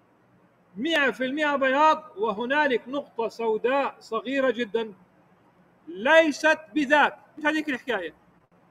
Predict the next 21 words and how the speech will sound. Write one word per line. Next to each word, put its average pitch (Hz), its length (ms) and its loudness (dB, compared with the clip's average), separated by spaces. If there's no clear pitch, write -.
فيبدو 254 460 0
أنه 262 280 -2
ممن 269 280 -2
إيش؟ 247 260 0
ينظر 240 380 0
إلى 254 600 0
السيئات 233 720 0
ولا 220 220 0
ينظر 240 300 2
إلى 226 200 2
الحسنات، 214 640 -2
يترك 247 440 2
الصورة 262 360 0
الكلية 247 520 2
ويأخذ 233 440 4
صورة 226 540 -2
جزئية 247 440 2
جدا 240 400 -2
ويظل 226 380 2
متعلقا 233 600 2
إيش؟ 233 280 0